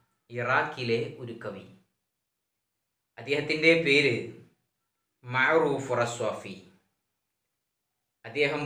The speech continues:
ബാഗ്ദാദിലെ റസ്വാഫ എന്ന് പറയുന്ന പ്രദേശത്താണ് അദ്ദേഹം ജനിക്കുന്നത്. അദ്ദേഹത്തിൻ്റെ മുഴുവൻ പേര് മഅറൂഫ് ഇബ്നു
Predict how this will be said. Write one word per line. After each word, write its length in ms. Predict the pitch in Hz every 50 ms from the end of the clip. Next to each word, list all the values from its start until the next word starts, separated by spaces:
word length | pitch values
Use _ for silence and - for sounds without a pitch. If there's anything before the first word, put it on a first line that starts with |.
| 123
ബാഗ്ദാദിലെ 680 | 123 127 127 127 127 147 139 135 135 127 117 120 127 - - - - - - - _ _ _ _ _ _ _ _ _ _ _ _ _ _ _ - 127 135
റസ്വാഫ 520 | 147 - - - 185 180 185 185 185 185 180 175 170 160 143
എന്ന് 160 | 139 139 127 123
പറയുന്ന 460 | 123 120 120 120 120 117 117 117 120 117 113 113 117 -
പ്രദേശത്താണ് 680 | 123 120 117 120 120 117 - 120 - - 113 104 104 104
അദ്ദേഹം 260 | 101 101 113 110 107 104 107
ജനിക്കുന്നത്. 500 | 101 98 98 - - 98 98 95 - - -
അദ്ദേഹത്തിൻ്റെ 440 | - 113 117 117 - 131 131 135 135 135
മുഴുവൻ 400 | 127 123 127 143 147 165 170 170 165 - 139
പേര് 300 | 131 131 139 139 - - - - - - - _ _ _ _ _ _ _ _ _ _ _ _ _ _ _ _ _ _ _ _ _ _ _ _ _ -
മഅറൂഫ് 640 | 123 123 123 123 139 151 165 185 190 196 190 - - 165
ഇബ്നു 240 | 143 143 147 143 139